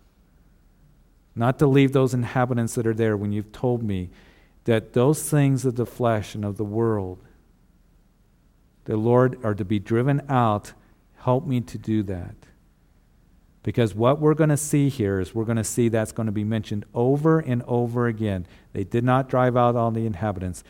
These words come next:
They did not drive out the inhabitants. It's gonna end up at the end of the book of Joshua, Joshua was saying, "Listen, if you don't do this, they're gonna be a sore to your eyes, a thorn to your side. They're gonna be a big problem to you." You flip the page at the end of the book of Joshua,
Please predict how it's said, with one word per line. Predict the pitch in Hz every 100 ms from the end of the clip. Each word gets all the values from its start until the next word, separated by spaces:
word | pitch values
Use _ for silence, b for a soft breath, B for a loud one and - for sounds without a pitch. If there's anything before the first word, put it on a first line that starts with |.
| b -
They | 101
did | 104 120
not | 131 127
drive | 120 117
out | 117 -
the |
inhabitants. | 113 101 113 104 95 90 - b -
It's | 104
gonna | - 110
end | 120 135 135 156
up | 139 107 104 - b b -
at | - 104
the | 104 110
end | 127
of |
the | 127
book | 127 127
of | 120
Joshua, | 127 120 - 104
Joshua | 98 107 101 117
was | 107 101
saying, | - 104 104
"Listen, | 110 117 110 92 b b
if | - 107 104
you | 101
don't | 95 - 113 131 170 -
do | - 165
this, | 139 104 101 - B B -
they're | 110
gonna | 113 117 117
be | 104 117 117 117 123
a |
sore | 107 - 127 139
to | 139
your | 135 131 117
eyes, | 110 110 110
a | 110
thorn | - 123 139
to | 139 131
your | 120
side. | 113 113 101 98 104 B B
They're | 110
gonna | 107 113
be | 104 117
a |
big | 104 127 127
problem | 160 165 139 107
to | -
you." | 104 101 101 B B
You | 107
flip | 104 - 147 147
the | 113
page | - 156 151 131
at | 110
the | 120 120
end | 120
of | 113
the | 107
book | 123 113
of |
Joshua, | 98 120 120 - 107 104